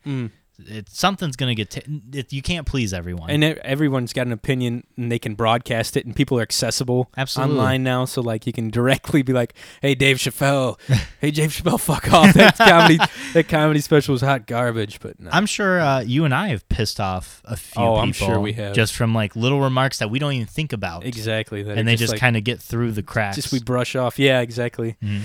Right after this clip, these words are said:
Speaker 1: Yeah, hundred percent. I mean, I'm sure that's happened before
Speaker 2: Mm-hmm.
Speaker 1: on just, just on our show here.
Speaker 2: I would
Speaker 1: But
Speaker 2: like to thank people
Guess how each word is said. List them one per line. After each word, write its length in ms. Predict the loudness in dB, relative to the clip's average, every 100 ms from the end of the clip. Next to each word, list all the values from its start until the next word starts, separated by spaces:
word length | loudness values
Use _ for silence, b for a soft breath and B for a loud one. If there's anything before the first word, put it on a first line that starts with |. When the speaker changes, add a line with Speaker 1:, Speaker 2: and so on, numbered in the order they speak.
| -6 6
Speaker 1:
Yeah, 240 | 6 6
hundred 180 | 2 -4
percent. 320 | 0 0 0 -2
I 80 | -2
mean, 120 | -2
I'm 80 | 0
sure 160 | 0
that's 140 | 0 -2
happened 300 | -6 -6 -8
before 320 | -6 -4 -4 -6 -12
Speaker 2:
Mm-hmm. 320 | -10 -8 -10 -10
Speaker 1:
on 140 | -10
just, 200 | -10 -14 -16 -16
just 220 | -12 -8
on 120 | -6 -6
our 120 | -6
show 260 | -6 -8
here. 200 | -6 -8 -10 -2
Speaker 2:
I 60 |
would 100 | 0
Speaker 1:
But 40 | 2
Speaker 2:
like 140 | 0
to 100 | -2
thank 320 | -2 -2 -2 -2
people 440 | -4 -4 -6